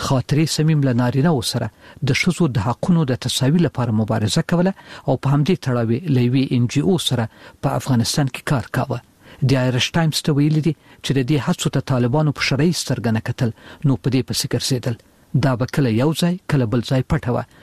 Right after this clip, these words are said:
خو دا ژر وتوانېده چې د آیرلنډ ویزه واخلي او د کورنۍ غړیو یې هم دا ویزه ترلاسه کړه. خو د هغوی د پاسپورټونو تاریخ تیر شوی و، ځکه پاتې شول او د طالبانو د واکمنۍ نوې میاشت پوره شوې وه چې د آیرلنډ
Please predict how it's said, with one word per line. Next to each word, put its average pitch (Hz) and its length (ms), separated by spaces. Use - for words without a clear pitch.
خو 147 60
دا 139 140
ژر 185 240
وتوانېده 113 540
چې - 100
د - 40
آیرلنډ 123 540
ویزه 160 220
واخلي 156 360
او 127 120
د 113 200
کورنۍ 117 300
غړیو 165 260
یې 139 120
هم 143 120
دا 127 60
ویزه 117 240
ترلاسه 135 500
کړه. 120 120
خو 139 140
د 110 100
هغوی 156 240
د 139 180
پاسپورټونو 139 720
تاریخ 113 340
تیر 143 180
شوی 170 240
و، 165 100
ځکه 175 160
پاتې 117 260
شول 113 220
او 110 120
د - 140
طالبانو 131 500
د 160 100
واکمنۍ 160 400
نوې 165 200
میاشت 117 280
پوره 110 240
شوې 160 240
وه 147 100
چې - 140
د - 20
آیرلنډ 113 520